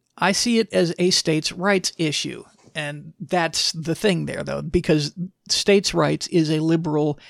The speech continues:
slash conservative issue. Conservatives support states' rights.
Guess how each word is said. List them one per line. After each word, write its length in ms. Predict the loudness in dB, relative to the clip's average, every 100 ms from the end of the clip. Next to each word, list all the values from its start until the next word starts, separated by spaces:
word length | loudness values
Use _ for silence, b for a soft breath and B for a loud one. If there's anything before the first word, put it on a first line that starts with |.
| B B
slash 460 | -6 0 0 -2 -4
conservative 680 | -4 -2 -2 -4 -6 -4
issue. 360 | -2 -2 -4 -8
Conservatives 840 | -8 -6 -2 0 0 -2 -4 -6 -8
support 540 | -6 -4 -2 0 0 -2
states' 500 | -2 -2 -4 -8 -8
rights. 440 | -4 -4 -4